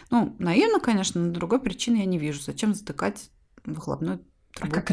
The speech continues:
Speaker 1: тряпкой?
Speaker 2: может остановить угонщика? <laughs>
Speaker 1: Ну, типа, она не заведётся. Я не знаю, о чём Маура думала в этот момент. Ну, короче, она берёт свой рюкзак и уходит по дороге дальше от домов. А потом через какое-то время углубляется в лес. Ну, то есть она планирует переждать шум,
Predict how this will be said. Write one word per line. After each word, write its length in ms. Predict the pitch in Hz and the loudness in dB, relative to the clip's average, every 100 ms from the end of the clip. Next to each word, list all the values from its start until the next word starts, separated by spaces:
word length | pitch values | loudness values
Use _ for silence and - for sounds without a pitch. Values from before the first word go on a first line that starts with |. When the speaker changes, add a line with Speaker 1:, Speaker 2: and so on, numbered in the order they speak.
| - | 4
Speaker 1:
тряпкой? 80 | 185 | 6
Speaker 2:
может 240 | 175 - | 4 2
остановить 520 | 175 - 185 180 165 | 0 4 4 6 4
угонщика? 640 | 170 170 160 - - 240 240 - - 339 | 2 2 2 2 -2 -2 -2 -6 -6 0
<laughs> 320 | 320 294 - _ _ _ _ _ _ _ _ - | 0 -2 -8 _ _ _ _ _ _ _ _ 6
Speaker 1:
Ну, 140 | 247 285 | 10 10
типа, 240 | 285 262 | 10 10
она 120 | 220 | 10
не 140 | 233 226 | 8 8
заведётся. 520 | 202 202 156 151 - | 6 4 4 2 4
Я 60 | 208 | 6
не 60 | |
знаю, 220 | 214 180 165 | 6 6 4
о 40 | |
чём 200 | - 160 | 2 0
Маура 260 | 147 151 151 | 2 0 2
думала 340 | 202 381 330 | 6 8 8
в 60 | 220 | 6
этот 160 | 220 | 4
момент. 340 | 202 190 180 170 | 2 2 0 2
Ну, 60 | 247 | 6
короче, 340 | 294 254 233 | 8 8 4
она 120 | 202 | 2
берёт 280 | 185 180 180 | 2 0 -2
свой 160 | - 170 | -2 -4
рюкзак 480 | 170 226 403 - - | 2 6 6 4 2
и 140 | 277 | 6
уходит 340 | 285 - 254 262 | 8 8 8 6
по 80 | 175 | 0
дороге 400 | 175 202 254 160 | 2 4 2 2
дальше 320 | 180 240 226 | 2 2 0
от 60 | 202 | 0
домов. 320 | 175 156 - - | 2 0 -2 -8
А 40 | |
потом 560 | - - 277 349 330 - | -10 2 4 6 4 0
через 180 | - 190 | -4 -4
какое-то 400 | - - 185 156 | -4 -4 -4 -2
время 300 | 160 226 247 | 4 6 6
углубляется 560 | 180 170 165 170 180 165 | 6 0 0 0 -2 -4
в 40 | |
лес. 360 | 147 143 - - _ _ - - - - - | -4 -6 -8 -16 _ _ -20 -20 -20 -10 2
Ну, 100 | 262 | 6
то 60 | |
есть 120 | 233 226 | 6 8
она 160 | 214 | 8
планирует 500 | 208 202 208 190 175 | 8 6 8 6 4
переждать 420 | 196 196 190 185 | 2 4 6 4
шум, 440 | - 190 180 277 | 4 2 6 6